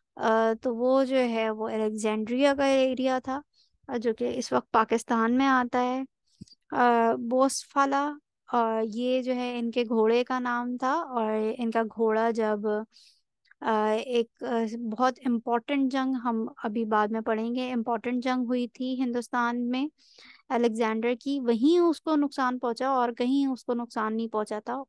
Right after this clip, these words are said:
उस बीच में उसका एक घोड़ा था, उस घोड़े को, उस, वो घोड़ा मर गया था, तो उस घोड़े का नाम रखा, "मिस, वो मैं नहीं हूँ, मैं ये हूँ अली जाफरी।" तो वो दूसरे कौन थे?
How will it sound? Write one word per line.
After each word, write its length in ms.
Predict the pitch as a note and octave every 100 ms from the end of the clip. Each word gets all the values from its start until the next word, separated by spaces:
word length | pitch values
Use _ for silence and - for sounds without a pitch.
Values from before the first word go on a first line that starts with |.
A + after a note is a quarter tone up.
| -
उस 180 | C#4 -
बीच 340 | A#3+ C4+ -
में 120 | C4+ C#4
उसका 340 | C#4 - B3+
एक 220 | B3 B3 _ -
घोड़ा 480 | G#3 A3+ A3 B3 C4+
था, 280 | A#3+ A#3 C4+ _ _ _ - _ _
उस 140 | C4 A3
घोड़े 420 | A3 A3+ B3 C#4+
को, 360 | D4 D4 C#4 B3
उस, 400 | - C4 B3 -
वो 360 | A3+ A#3+ A#3 C4
घोड़ा 380 | F#3+ A#3+ B3+ C4
मर 200 | A3+ G3
गया 220 | G3 G3
था, 220 | G3 G#3 - - - _ _
तो 80 | -
उस 160 | C4+ A#3
घोड़े 340 | G#3+ A#3 A#3+
का 140 | C4 C#4
नाम 320 | B3+ B3 A#3+
रखा, 420 | A#3 - B3 C#4+ - _ _ _ _ _ _ _ _ _ _ B3
"मिस, 280 | A3 A3+
वो 220 | A#3 A3+ A#3
मैं 260 | A3+ A3+
नहीं 420 | A3+ G#3+ G#3 A#3 A3+
हूँ, 440 | G#3+ A3+ B3+ C#4 - _ _ _ _
मैं 440 | A3 A3 A#3 A#3+ A#3+ A#3+ G#3 G3+
ये 260 | A3 A#3
हूँ 320 | A#3 A3 A#3 -
अली 240 | A3 G#3+ G#3+
जाफरी।" 560 | A3 G#3 - A3 G#3 G#3
तो 100 | G#3+
वो 140 | A3 A#3
दूसरे 400 | A#3+ A#3 C4+ B3
कौन 300 | A#3+ A3+ G#3+
थे? 340 | A3+ A3 G#3